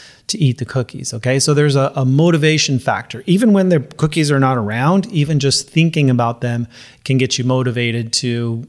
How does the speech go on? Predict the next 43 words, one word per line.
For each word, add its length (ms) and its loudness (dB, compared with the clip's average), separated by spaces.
you 100 0
know, 80 -2
wanna 320 0
go 240 -2
out 260 -6
and 160 -2
get 200 -8
cookies. 520 -10
Then 160 4
there's 220 2
the 100 4
reward 1000 2
and 220 -2
reinforcement. 800 0
So 100 4
when 160 4
you 160 2
actually 540 -2
eat 220 0
the 60 2
cookies, 460 -2
this 220 0
floods 520 -2
your 80 0
brain 300 0
with 160 -6
dopamine, 640 -6
which 480 -2
gives 360 0
you 100 4
the 160 2
reward 640 0
that 220 -2
you 100 2
were 300 2
anticipating, 920 -2
that 260 -4
your 340 -2
motivation 640 -2
was 140 -6
driving 360 0
you 140 -4
towards. 500 -8